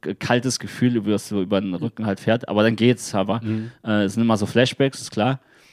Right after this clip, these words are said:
Speaker 1: aber, äh, ist jetzt nichts, was jetzt, äh, super schlimm für mich ist, aber, äh, ich leide da immer schon ein bisschen mit.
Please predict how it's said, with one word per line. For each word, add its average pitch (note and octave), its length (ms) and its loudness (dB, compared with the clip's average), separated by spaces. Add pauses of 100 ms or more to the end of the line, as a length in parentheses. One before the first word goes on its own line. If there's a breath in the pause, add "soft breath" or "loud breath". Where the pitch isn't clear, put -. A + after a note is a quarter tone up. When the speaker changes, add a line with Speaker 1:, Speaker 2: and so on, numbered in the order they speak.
(140 soft breath)
Speaker 1:
aber, G2+ 800 2
äh, - 460 -20
ist - 60 -18
jetzt - 160 -12
nichts, G2+ 180 -8
was F#2+ 180 -4
jetzt, - 300 -10
äh, F#2 300 -6
super - 540 -2
schlimm A2 220 0
für A2 140 0
mich A2+ 160 0
ist, G2 160 -2
aber, F#2+ 280 0 (520 soft breath)
äh, F2+ 180 -2
ich F2+ 140 -2
leide B2 220 6
da A#2+ 80 8
immer A#2 240 4
schon A2+ 320 -2
ein - 80 -18
bisschen A2 260 -2
mit. C#3+ 180 2